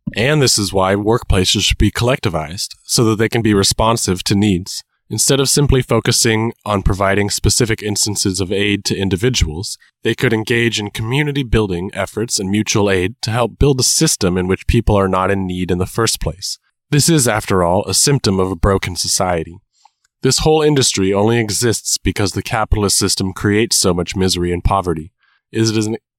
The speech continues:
it is an extension of that system, and debatably cannot be reformed.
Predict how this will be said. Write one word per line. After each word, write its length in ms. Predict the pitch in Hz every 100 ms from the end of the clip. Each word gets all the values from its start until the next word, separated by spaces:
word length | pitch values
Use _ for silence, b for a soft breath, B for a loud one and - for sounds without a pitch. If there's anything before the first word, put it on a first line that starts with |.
| -
it 120 | 123
is 120 | 120
an 80 | 117
extension 640 | 101 - - 143 147 - 98
of 140 | 90
that 200 | 92 -
system, 500 | - 113 - 73 - _ _
and 160 | 104 98
debatably 720 | 104 107 160 127 85 85 -
cannot 380 | - 120 110 107
be 100 | 95
reformed. 640 | 85 - 107 85 -